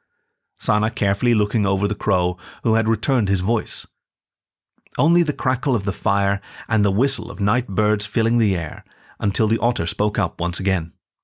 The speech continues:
"Keep your peace, then," he mumbled, as he turned to look back into the flames, watching them dance against the silhouettes of the fir trees. "So, you two who resemble Rakuel and Metzevaha,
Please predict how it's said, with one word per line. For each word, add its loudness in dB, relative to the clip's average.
"Keep -2
your -2
peace, 0
then," -2
he 0
mumbled, -2
as 0
he 2
turned 0
to 2
look 2
back 0
into 0
the 0
flames, -4
watching 2
them 2
dance 0
against -2
the -2
silhouettes 0
of -16
the -2
fir 0
trees. -8
"So, -2
you 0
two 2
who 2
resemble 2
Rakuel 0
and 0
Metzevaha, 0